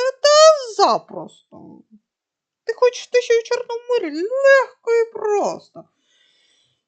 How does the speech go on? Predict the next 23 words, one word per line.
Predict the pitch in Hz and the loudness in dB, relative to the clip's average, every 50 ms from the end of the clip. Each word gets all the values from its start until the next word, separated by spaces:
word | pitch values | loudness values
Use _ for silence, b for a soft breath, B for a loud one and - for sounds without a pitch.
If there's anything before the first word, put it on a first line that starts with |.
| _ _ _ _ _ _ | _ _ _ _ _ _
І | 330 403 | -16 -16
коли | - _ - - 392 427 403 427 440 415 | -16 _ -8 -4 -2 0 2 4 2 2
Дмитро | - 262 277 311 311 381 403 381 359 | 0 -4 -8 -8 -6 -4 -4 -4 -4
Барабаш | 269 262 262 285 294 254 311 320 320 - | -4 -4 -4 -4 -2 -2 -2 -2 -2 -4
починає | _ 262 254 - - 285 302 320 285 226 220 | _ -16 -16 -14 -10 -10 -8 -6 -4 -6 -6
сіпатись, | 220 - - 427 523 508 - - - - - - - _ - - - _ _ _ _ _ _ _ _ _ _ _ _ _ | -8 -12 -10 -10 -10 -8 -6 -8 -8 -8 -12 -20 -20 _ -20 -20 -20 _ _ _ _ _ _ _ _ _ _ _ _ _
йому, | 214 214 233 311 403 440 | -14 -14 -12 -10 -10 -12
певна | 440 - 311 240 240 220 226 226 | -10 -10 -12 -10 -8 -10 -10 -10
річ, | 269 311 311 - - - - - - _ | -10 -12 -14 -16 -20 -20 -20 -20 -20 _
дають | 185 196 214 233 226 _ _ | -14 -12 -12 -12 -12 _ _
по | 196 185 | -18 -18
рукам. | - - _ _ 147 - - _ _ _ _ _ _ _ _ _ _ _ _ _ _ _ _ _ _ _ _ _ _ _ _ _ _ _ _ _ _ _ _ _ _ _ | -18 -20 _ _ -20 -20 -20 _ _ _ _ _ _ _ _ _ _ _ _ _ _ _ _ _ _ _ _ _ _ _ _ _ _ _ _ _ _ _ _ _ _ _
Далі | - 190 180 240 254 262 254 247 247 269 320 370 381 _ _ _ _ _ _ _ _ _ _ _ _ _ _ _ _ _ _ _ _ _ _ _ _ _ _ _ _ 214 | -20 -2 2 4 4 4 4 2 -2 -4 -6 -8 -14 _ _ _ _ _ _ _ _ _ _ _ _ _ _ _ _ _ _ _ _ _ _ _ _ _ _ _ _ -4
у | |
нас | 240 285 359 - - - | -2 -2 -2 -4 -6 -12
і | - 262 | -12 -12
довгі | 214 202 190 185 185 247 262 262 254 233 226 214 220 | -12 -12 -14 -10 0 4 4 6 6 4 0 -6 -10
переговори | - - 208 196 202 202 185 208 202 196 196 202 196 190 185 | -6 -6 -4 -4 -4 -4 -6 -6 -8 -6 -6 -6 -4 -6 -8
з | 170 - | -8 -10
Реччю | 196 185 180 - 165 - _ _ - - _ _ | -10 -8 -6 -8 -8 -8 _ _ -20 -20 _ _
Посполитою, | _ 165 - - _ _ 190 196 226 277 302 - 233 190 | _ _ -20 -20 _ _ -10 -8 -6 -8 -8 -10 -12 -14
як | 170 165 170 160 | -14 -14 -14 -18
завжди. | 170 170 175 175 170 160 160 147 - | -20 -20 -20 -20 -18 -18 -18 -18 -18